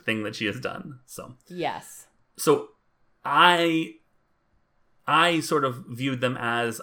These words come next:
Speaker 1: art supplies. Um,
Speaker 2: Okay.
Speaker 1: but I could see them just as easily being, uh, makeup too, like an eye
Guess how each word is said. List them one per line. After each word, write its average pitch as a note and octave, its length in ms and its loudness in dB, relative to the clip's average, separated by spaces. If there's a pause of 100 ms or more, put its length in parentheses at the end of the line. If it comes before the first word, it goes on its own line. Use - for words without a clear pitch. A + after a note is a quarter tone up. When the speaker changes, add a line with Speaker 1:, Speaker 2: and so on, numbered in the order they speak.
Speaker 1:
art A#2+ 220 -2
supplies. C3 640 -2 (420)
Um, G#2 500 -4
Speaker 2:
Okay. F3 300 -6 (340)
Speaker 1:
but C3 200 4
I C3 80 6
could C#3 180 -2
see D3+ 140 4
them C3 240 2
just B2 260 0
as G#2+ 100 -8
easily G#2+ 300 -4
being, G#2 420 -4
uh, G2 440 -6 (200)
makeup F#2 440 -10
too, - 220 -12 (600)
like G#2+ 140 -2
an G#2 100 -8
eye G#2 520 2